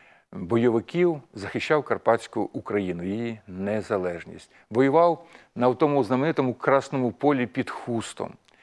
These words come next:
Після поразки карався в мадярських, е, тюрмах, дуже жор-, жорстоких.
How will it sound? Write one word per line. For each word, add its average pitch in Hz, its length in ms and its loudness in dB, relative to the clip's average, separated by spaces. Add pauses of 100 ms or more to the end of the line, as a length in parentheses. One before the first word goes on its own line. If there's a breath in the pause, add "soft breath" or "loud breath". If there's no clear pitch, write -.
(460 soft breath)
Після 147 260 2
поразки 151 520 2
карався 127 640 2 (300 soft breath)
в 95 180 -4
мадярських, 117 800 0
е, 104 200 -4
тюрмах, 95 520 -2
дуже 95 280 -4
жор-, 104 560 -2
жорстоких. 110 920 0